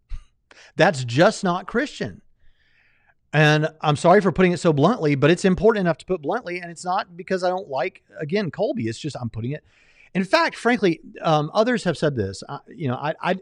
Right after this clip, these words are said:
I haven't studied this to know this for sure, okay? But others who have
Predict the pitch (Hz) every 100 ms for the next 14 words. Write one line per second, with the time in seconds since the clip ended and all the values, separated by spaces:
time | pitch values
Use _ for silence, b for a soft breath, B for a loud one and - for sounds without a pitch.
0 | - 156 240 202 - 190 175 143 135 143
1 | 135 135 151 135 120 - 113 - 98 -
2 | 113 139 135 135 _ _ _ _ _ 139
3 | 175 214 - 175 143 170 98 98 107